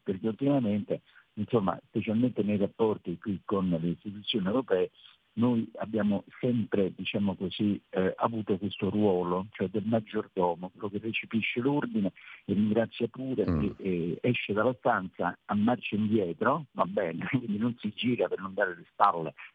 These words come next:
Speaker 1: eh, per una questione così di reverenza, e, eh, inchinandosi anche dicendo: "Ah, grazie dell'ordine ricevuto", che è diverso da quello del cameriere.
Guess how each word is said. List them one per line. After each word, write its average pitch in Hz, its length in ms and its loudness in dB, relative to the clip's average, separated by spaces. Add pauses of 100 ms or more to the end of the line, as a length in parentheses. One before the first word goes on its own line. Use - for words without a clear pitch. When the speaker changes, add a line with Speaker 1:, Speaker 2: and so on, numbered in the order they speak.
(220)
Speaker 1:
eh, 82 360 -2
per - 120 -4
una 87 120 2
questione 90 420 0
così 87 200 -2
di 87 140 -2
reverenza, 160 680 0 (500)
e, 349 440 2
eh, 110 680 2
inchinandosi 123 680 0
anche 104 280 0
dicendo: 95 340 0
"Ah, 95 40 0
grazie 104 420 -2
dell'ordine 85 500 -2
ricevuto", 80 600 -4 (380)
che 107 240 2
è 127 60 4
diverso 120 420 0
da 101 100 -2
quello 95 200 -2
del 90 100 0
cameriere. 80 520 -4